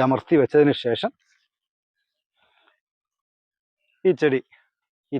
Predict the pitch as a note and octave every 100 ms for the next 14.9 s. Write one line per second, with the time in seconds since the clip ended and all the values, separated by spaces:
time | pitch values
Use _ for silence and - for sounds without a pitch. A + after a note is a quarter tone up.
0 | D3+ C#3 D3+ D#3 C#3+ G#3 _ _ _ _
1 | C3 C3 C3+ D3 B2 D3 C#3+ A#3 C4+ _
2 | _ _ - C3 B2 C3 C3 C#3 C3+ C#3
3 | C#3 B2+ C#3+ C3 C#3 C#3+ C3 C3 C3+ F3
4 | - _ _ D#3+ E3 D#3 D3+ C#3+ C3+ C#3
5 | C3+ B2+ G#2+ C#3+ B2 B2 A#2+ A#2+ A#2 B2
6 | - _ _ B2 B2+ B2+ D3 G3+ - -
7 | - - - - - - - - - _
8 | - - - _ _ - - - _ _
9 | _ _ _ _ _ _ - - _ _
10 | _ _ _ _ _ - D3 C3+ C3 -
11 | - _ C3 B2 C3+ - E3+ - - C3
12 | A2+ A#2+ A#2+ C3 C#3 C3+ - E3 - _
13 | _ _ _ _ _ _ _ _ _ B2+
14 | - C#3 C#3 C3+ C3+ - C#3+ B2+ -